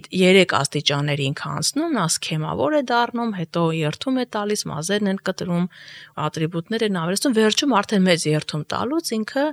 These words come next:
վերջ, արդեն ընդունվում է միաբանության շարքերը։ Կաթոլիկյան միջավայրում մի քիչ ուրիշ է, այնտեղ երեք տարի է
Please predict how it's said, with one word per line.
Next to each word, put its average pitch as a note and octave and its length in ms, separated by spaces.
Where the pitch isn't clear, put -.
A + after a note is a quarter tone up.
վերջ, D#3+ 320
արդեն - 320
ընդունվում G3 560
է B3 140
միաբանության E3+ 680
շարքերը։ - 640
Կաթոլիկյան G#3 720
միջավայրում G3 800
մի A#3 60
քիչ A#3+ 200
ուրիշ F#3 320
է, - 80
այնտեղ B2+ 260
երեք D#3 380
տարի - 320
է C#3+ 140